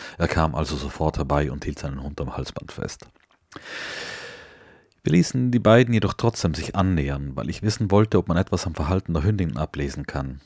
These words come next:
Sie hielt ihm ihr Hinterteil hin und der roch daran ganz aufgeregt. Aber eigentlich machten die beiden das immer schon so.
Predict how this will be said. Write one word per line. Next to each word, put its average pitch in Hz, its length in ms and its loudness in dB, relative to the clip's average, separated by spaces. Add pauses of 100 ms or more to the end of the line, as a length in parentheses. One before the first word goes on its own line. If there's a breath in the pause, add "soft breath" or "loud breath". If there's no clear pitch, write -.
(180)
Sie - 180 -2
hielt 98 340 -2
ihm 104 460 2
ihr 90 220 0
Hinterteil 78 580 0
hin 90 200 0
und 76 180 -2
der 78 100 2
roch 90 240 0
daran 78 340 -2
ganz 73 200 -6
aufgeregt. - 720 -8 (180)
Aber 82 200 2
eigentlich 98 420 0
machten 87 260 -2
die 85 80 0
beiden 82 300 0
das 73 160 -6
immer 107 200 -2
schon 60 220 -12
so. - 300 -10